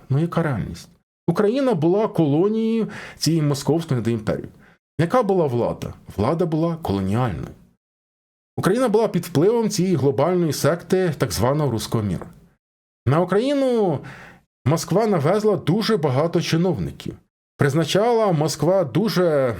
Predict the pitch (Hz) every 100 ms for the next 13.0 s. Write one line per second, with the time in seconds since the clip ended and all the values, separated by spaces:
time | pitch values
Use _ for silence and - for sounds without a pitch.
0 | 92 101 135 139 185 185 151 135 110 -
1 | - - 101 170 160 135 127 117 104 143
2 | 127 196 214 - 196 208 214 208 - -
3 | - - - 151 143 139 175 170 139 -
4 | 175 185 - - - - _ _ _ _
5 | _ _ _ _ - - 240 262 226 180
6 | 175 214 254 214 - 196 175 165 170 143
7 | 160 - 190 214 151 117 131 196 226 185
8 | 165 120 113 - 143 160 180 170 - -
9 | _ _ _ _ _ - 135 - 254 247
10 | 240 214 180 131 170 190 214 240 277 214
11 | - 160 175 - - - - 135 220 214
12 | 180 190 - 180 180 196 208 - -